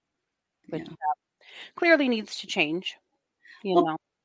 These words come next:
Speaker 2: because there have been quite a lot of threats on her life in the last few years. I'm
Speaker 1: Mm-hmm.
Speaker 2: surprised that there isn't a security detail on her husband
Speaker 1: Mm-hmm.
Speaker 2: and on her house in San Francisco. That doesn't make
Speaker 1: Yeah.
Speaker 2: sense.
Speaker 1: There are certain, uh,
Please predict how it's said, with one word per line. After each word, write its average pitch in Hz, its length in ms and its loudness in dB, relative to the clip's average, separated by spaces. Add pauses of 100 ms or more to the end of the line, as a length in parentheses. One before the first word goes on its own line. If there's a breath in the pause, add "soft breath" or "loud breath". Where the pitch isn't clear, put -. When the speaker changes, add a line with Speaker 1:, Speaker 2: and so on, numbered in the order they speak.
(120)
Speaker 2:
because 262 300 8
there 359 140 8
have 294 80 0
been 214 480 6
quite 277 200 8
a 180 120 6
lot 190 300 6
of 160 120 0
threats 165 280 4
on 151 120 2
her 156 140 -2
life 165 280 2
in - 60 -10
the - 80 -8
last - 280 -6
few 165 140 -4
years. 214 480 2
I'm 170 120 4
Speaker 1:
Mm-hmm. 170 280 -4
Speaker 2:
surprised 156 500 -8 (440 loud breath)
that 208 120 0
there 190 180 8
isn't 175 240 4
a 165 60 4
security 165 520 0
detail 147 360 0
on 151 120 2
her 170 160 -4
husband 151 520 -6 (200)
Speaker 1:
Mm-hmm. 170 280 -8
Speaker 2:
and 180 140 8
on 175 240 6
her 165 160 2
house 151 360 -4
in 151 100 -4
San - 200 -2
Francisco. - 380 -8
That 202 100 2
doesn't 262 260 2
make 180 240 -2 (100)
Speaker 1:
Yeah. - 80 -2
Speaker 2:
sense. - 540 -4 (1400 loud breath)
Speaker 1:
There 208 180 8
are 196 60 8
certain, 185 560 4
uh, 160 360 6